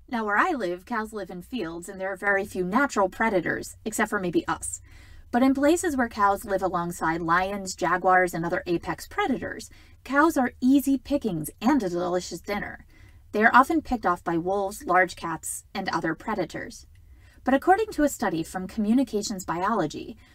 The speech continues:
when researchers painted giant eyes on bovine booties, they observed lions would not pick those cows to eat. And while this sounds silly, it does make evolutionary sense.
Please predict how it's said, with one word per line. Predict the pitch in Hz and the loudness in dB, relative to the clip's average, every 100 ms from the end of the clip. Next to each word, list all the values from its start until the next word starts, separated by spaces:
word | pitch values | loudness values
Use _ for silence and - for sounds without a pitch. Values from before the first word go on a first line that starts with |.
| - | -6
when | 208 226 | 2 4
researchers | 302 370 294 247 196 180 | 4 4 0 -2 -4 -8
painted | - 180 156 | -8 -6 -6
giant | - 220 220 254 233 | -4 -2 0 0 -2
eyes | 208 214 190 - - - | -4 -2 -2 -4 -8 -4
on | 208 185 | -2 -2
bovine | - 208 226 214 196 | 0 2 4 2 2
booties, | 165 247 156 - - - - - | 0 0 0 -4 -14 -18 -20 -2
they | 214 226 | 4 4
observed | 220 247 294 - - | 4 2 2 0 -12
lions | 208 190 349 240 - 180 - | -4 0 2 0 -2 -4 -4
would | 190 | -2
not | 185 262 330 | 4 4 4
pick | - 208 - | 0 -8 -4
those | 320 330 - | -2 -2 -4
cows | - 311 311 - | -4 -2 -2 -6
to | 220 | -6
eat. | 294 339 - - - - - - - - | -2 -2 -2 -8 -14 -20 -20 -20 -20 -2
And | 240 | 6
while | 262 381 | 8 8
this | 339 311 | 6 4
sounds | 277 240 - | 4 4 2
silly, | - 466 320 - 214 - - | -6 0 0 0 -6 -14 -14
it | 240 - | -8 -2
does | 320 466 | -2 2
make | 247 220 - | 2 2 -2
evolutionary | 185 220 180 - 180 160 165 | -2 2 0 0 -4 -4 -6
sense. | - 349 269 - - - | -4 -2 -2 -6 -14 -14